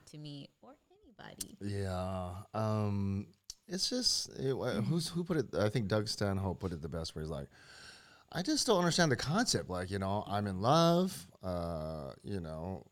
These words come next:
Speaker 2: uh, we enjoy each other's company. Like, why would I call the government to fucking <laughs> have any?"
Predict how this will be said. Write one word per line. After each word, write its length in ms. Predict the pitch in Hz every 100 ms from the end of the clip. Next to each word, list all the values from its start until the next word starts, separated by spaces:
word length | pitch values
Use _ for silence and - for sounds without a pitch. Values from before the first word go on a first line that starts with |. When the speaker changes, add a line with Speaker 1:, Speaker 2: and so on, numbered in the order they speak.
| _ -
Speaker 2:
uh, 480 | 78 73 50 50 - - - - _ _ _ -
we 80 | 92
enjoy 260 | 90 107 110
each 100 | 104
other's 180 | 92 95
company. 560 | 147 160 156 160 165 - _ _ _ -
Like, 220 | 110 110 -
why 360 | 98 95 113
would 140 | 226 220
I 60 |
call 200 | 220 190
the 100 | 175
government 460 | 110 147 185 92 90 _
to 120 | -
fucking 360 | 104 123 92 - - - _ _ _
<laughs> 1040 | 349 - - - _ _ _ _ _ _ _
have 160 | 143 143
any?" 120 | 147